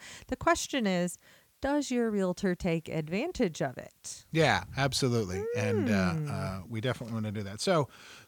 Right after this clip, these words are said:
Speaker 2: <clears throat> let, let's just let you, uh, our listener, whether you be a realtor, we know some realtors listen to this, whether, uh, you are,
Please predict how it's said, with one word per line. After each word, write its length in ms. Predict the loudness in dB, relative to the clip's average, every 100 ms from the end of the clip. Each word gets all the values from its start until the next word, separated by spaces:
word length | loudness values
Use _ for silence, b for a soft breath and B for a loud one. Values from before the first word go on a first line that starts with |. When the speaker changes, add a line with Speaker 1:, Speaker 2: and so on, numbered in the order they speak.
| 4
Speaker 2:
<clears throat> 360 | 6 6 0 -4
let, 360 | -2 -2 -2
let's 300 | 0 0 -2
just 260 | 0 -2 2
let 240 | 0 2
you, 440 | 4 4 4 0 -4
uh, 420 | -2 -2 -2 -4 -4
our 260 | 0 2 4
listener, 440 | 4 2 0 0
whether 280 | 2 2 2
you 240 | 2 0
be 280 | 0 0 0
a 80 | 2
realtor, 460 | 2 2 0 -2
we 100 | 0
know 120 | 0 -2
some 180 | -2
realtors 400 | -2 -2 -2 -4
listen 260 | -4 -4 -6
to 60 | -6
this, 320 | -4 -4 -4
whether, 480 | -4 -2 -2 -2 -4
uh, 300 | -6 -6 -6
you 380 | -4 -2 0 -2
are, 480 | -4 -4 -4 -6